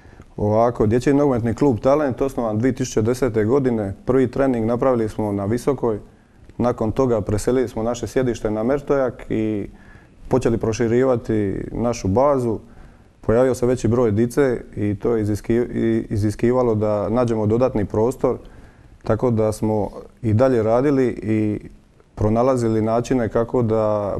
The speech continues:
poboljšamo naše uvjete, te smo se dogovorili sa gospodinom Franom Bućanom, koji ima privatno igralište na Karepovcu, da možemo koristiti njegov prostor i ovim putem mu zahvaljujem što nam je izašao i što smo napravili jednu kvalitetnu suradnju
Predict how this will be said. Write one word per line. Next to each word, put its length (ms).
poboljšamo 500
naše 260
uvjete, 480
te 120
smo 140
se 160
dogovorili 400
sa 160
gospodinom 360
Franom 320
Bućanom, 440
koji 140
ima 120
privatno 360
igralište 480
na 160
Karepovcu, 600
da 120
možemo 300
koristiti 520
njegov 240
prostor 440
i 180
ovim 180
putem 300
mu 100
zahvaljujem 520
što 140
nam 180
je 120
izašao 440
i 40
što 140
smo 120
napravili 280
jednu 180
kvalitetnu 680
suradnju 560